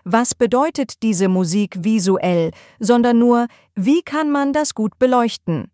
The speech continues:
Das Ergebnis ist technisch einwandfrei und künstlerisch bedeutungslos. Um die Verschmelzung der Genres visuell zu unterstützen, bräuchte es nicht mehr Technik, sondern eine Haltung. Aber eine Haltung ist riskant.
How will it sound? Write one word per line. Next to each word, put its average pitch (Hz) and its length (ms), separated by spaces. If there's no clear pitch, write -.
Das 247 160
Ergebnis 285 600
ist - 220
technisch 214 580
einwandfrei 185 880
und - 320
künstlerisch 196 760
bedeutungslos. 180 920
Um 202 240
die 196 120
Verschmelzung 208 800
der 170 140
Genres 185 520
visuell 190 460
zu - 140
unterstützen, 190 640
bräuchte 247 460
es 202 160
nicht 202 240
mehr 175 160
Technik, 226 480
sondern 254 340
eine 240 320
Haltung. 226 460
Aber 196 260
eine 175 260
Haltung 196 400
ist - 260
riskant. 185 640